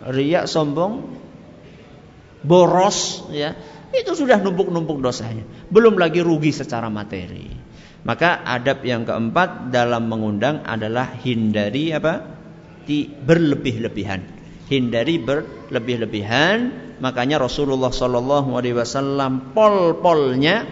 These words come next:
ketika melakukan walimah buat istrinya, kan istri beliau ada sembilan. Diceritakan oleh Anas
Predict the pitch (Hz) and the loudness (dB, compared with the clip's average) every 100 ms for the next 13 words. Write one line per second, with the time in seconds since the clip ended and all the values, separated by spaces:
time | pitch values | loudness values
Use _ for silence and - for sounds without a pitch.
0 | - - - - 151 160 156 151 143 135 | -12 -16 -18 -6 -4 0 2 0 0 -8
1 | - 135 143 143 131 147 143 143 143 139 | -12 -4 2 2 2 0 -2 -4 0 0
2 | 139 196 247 208 131 139 160 156 - 156 | 2 2 4 2 0 0 2 2 0 -6
3 | - 196 208 165 170 220 - - - - | -2 0 0 2 2 2 -4 -12 -14 -16
4 | - 151 165 170 175 151 156 156 151 147 | -2 0 0 -2 0 2 4 2 2 2
5 | 147 170 120 - - - - - - - | 4 4 2 -2 -10 -16 -18 -18 -20 -10
6 | - 120 147 151 185 180 160 156 180 170 | -4 2 4 6 4 4 2 2 2 0